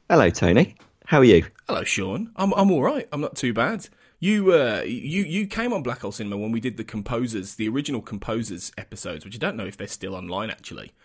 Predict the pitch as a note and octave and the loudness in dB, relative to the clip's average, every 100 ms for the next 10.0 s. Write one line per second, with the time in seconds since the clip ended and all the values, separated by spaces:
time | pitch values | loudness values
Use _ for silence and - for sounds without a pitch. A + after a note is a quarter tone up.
0 | _ _ _ G2 C#3+ - G#3 - - - | _ _ _ -8 -8 -8 -6 -8 -8 -12
1 | C3+ A#2+ - G2+ G#2+ G2 F#2 D#2+ D#2 C#2+ | -12 -10 -6 -4 -4 -6 -12 -12 -8 -6
2 | D2+ - - F2+ F#2+ F2 F#2 G#2 G2+ G2 | -8 -10 -10 -10 -10 -8 -6 -4 -4 -6
3 | A2 G2+ G#2+ - F#2 G2 F#2+ F#2+ F#2+ G2 | -8 -4 -4 -4 -10 -10 -6 -4 -4 -6
4 | G2+ - A2 G2 F#2+ G2+ - - G2 - | -12 -8 -6 -4 -4 -6 -10 -12 -12 -10
5 | E2+ - - _ _ _ - G#2+ - F2 | -12 -12 -16 _ _ _ -16 -14 -12 -14
6 | E2 A2+ C#3 E3+ A#2+ B2 G3 C#3 - A2+ | -10 -8 -6 -6 -4 -4 -6 -8 -10 -6
7 | D#3+ B2+ - G#2 - A#2 - G#2 G2+ G2+ | -6 -6 -10 -12 -6 -8 -6 -6 -6 -4
8 | - A#2 A#2 F2+ F2 F2+ - F2+ F#2 F#2 | -2 0 -2 -8 -8 -8 -10 -12 -12 -12
9 | F#2 G2 G2+ - - E2+ - F#2 F#2 | -12 -14 -16 -12 -12 -12 -10 -10 -6